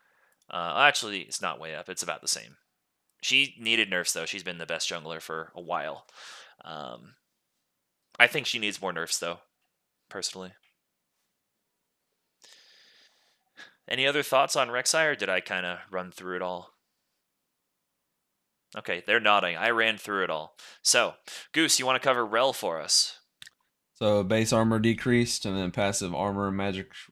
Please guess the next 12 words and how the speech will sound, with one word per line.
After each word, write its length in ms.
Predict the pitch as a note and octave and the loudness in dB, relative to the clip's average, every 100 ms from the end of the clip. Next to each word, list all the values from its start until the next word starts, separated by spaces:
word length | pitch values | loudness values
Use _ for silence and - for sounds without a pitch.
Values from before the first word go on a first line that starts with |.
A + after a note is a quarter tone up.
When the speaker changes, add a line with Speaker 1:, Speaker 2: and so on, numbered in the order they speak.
| _ _ _ _ _ _ _ | _ _ _ _ _ _ _
Speaker 2:
resist 640 | G2+ F#2+ F#2+ F#2 - - - | -8 -4 -2 -2 -2 -4 -8
steel 400 | - F#2 F2 E2+ | -6 -2 -2 -2
decreased. 720 | E2 E2 F2 F2+ - - - | -4 -6 -8 -8 -10 -14 -8
So 120 | - | -6
her 100 | F2+ | -4
base 280 | F2 F#2+ G2 | 0 0 0
armor 460 | F#2+ G2 F#2+ F#2 F#2 | 0 0 0 0 0
is 140 | F2+ | -2
from 260 | - F2+ F2 | -4 -4 -2
thirty-nine 500 | G2+ G2+ G2 G2+ G2 | -2 0 0 0 -2
to 60 | |
thirty-six. 880 | F2+ F#2+ F#2 - A2+ A2 - G2+ - | -4 -4 -2 -2 -4 -6 -4 -4 -6